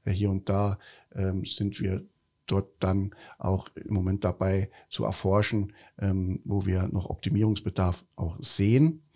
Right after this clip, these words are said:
Und ein Thema ist mit Sicherheit dann auch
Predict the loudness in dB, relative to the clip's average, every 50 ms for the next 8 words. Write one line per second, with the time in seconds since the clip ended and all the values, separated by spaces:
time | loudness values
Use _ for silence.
0 | -20 -20 -20 -20 -20 -20 -20 -20 _ -2 0 2 2 2 0 -4 -6 0 2 2
1 | 2 2 2 2 2 4 4 4 2 2 0 -2 -2 -2 -2 0 0 2 4 4
2 | 4 2 0 0 -2 -2 0 0 -2 -4